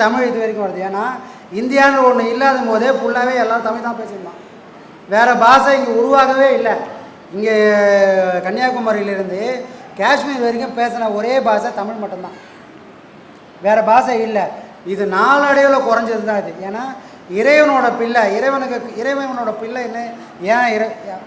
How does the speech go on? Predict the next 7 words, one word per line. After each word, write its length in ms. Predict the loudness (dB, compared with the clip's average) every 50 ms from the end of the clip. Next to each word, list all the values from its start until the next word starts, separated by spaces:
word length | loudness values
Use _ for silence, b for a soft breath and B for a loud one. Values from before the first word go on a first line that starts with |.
| -18 -16 -14
ஓ, 60 | -12 -10 -10 -10 -10 -10
ஆணுக்கும் 300 | -10 -10 -10 -12 -12 -14
பெண்ணுக்கும் 400 | -14 -14 -12 -12 -12 -12 -10 -10 -10
முருகன் 260 | -10 -10 -10 -10 -12
பிறந்தானா? 320 | -14 -14 -14 -16 -16 -18 -20 -20 -20 -20 -20 -20 -20 -20 -20 -20 -20 -20 -20 -20 -20 -16 -10 -8
பிறந்தானா? 340 | -6 -4 -4 -6 -6 -8 -12 -14 -16 -20 -20 -20 -20 -20 -20 -20 -20 -20 -20 -20 -20 -20 -20 -20 -20 -20 -20 -20 -20 -20 -20 -20 -20 -20 -20 -16 -12 -6
இல்ல. 120 | -4 -4